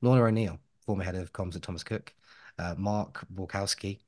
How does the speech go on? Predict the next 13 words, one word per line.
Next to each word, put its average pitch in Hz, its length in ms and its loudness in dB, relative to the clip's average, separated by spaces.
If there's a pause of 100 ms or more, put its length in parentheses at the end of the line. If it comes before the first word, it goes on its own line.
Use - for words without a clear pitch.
(140)
uh, 85 320 -8
who 92 120 -6
Jackie 85 520 -6
a-, 87 200 -12
appears 92 320 -6
to 92 120 -8
be 90 140 -8
aware 101 340 0
of, 104 120 -2 (220)
come 127 120 4
on 98 60 2
the 90 60 -2
podcast. 104 460 -4